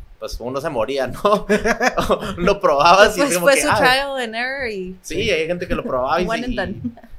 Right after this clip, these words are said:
Speaker 1: y, ¿y cuál es, cuál es esa movie que es? Hay un libro con el Emil Hirsch, que es de la de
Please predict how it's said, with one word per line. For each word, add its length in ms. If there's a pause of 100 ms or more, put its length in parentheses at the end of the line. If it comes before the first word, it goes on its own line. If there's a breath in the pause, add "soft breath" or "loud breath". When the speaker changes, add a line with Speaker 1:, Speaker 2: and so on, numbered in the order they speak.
(140)
Speaker 1:
y, 40
¿y 40
cuál 160
es, 120
cuál 180
es 60
esa 180
movie 640
que 100
es? 280
Hay 160
un 100
libro 360
con 140
el 100
Emil 180 (100)
Hirsch, 360
que 100
es 100
de 80
la 220
de 320